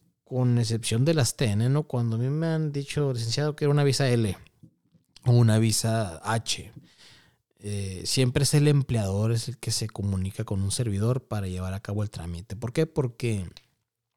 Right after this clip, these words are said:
en eso, sobre todo en esas que acabo de mencionar, tipo de visas laborales, eh, el empleador es el que se, que se involucra mucho, pues, ¿ok?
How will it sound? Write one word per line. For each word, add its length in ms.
en 160
eso, 260
sobre 260
todo 200
en 120
esas 260
que 80
acabo 200
de 60
mencionar, 480
tipo 260
de 60
visas 220
laborales, 400
eh, 320
el 160
empleador 480
es 140
el 80
que 180
se, 240
que 160
se 200
involucra 500
mucho, 320
pues, 420
¿ok? 160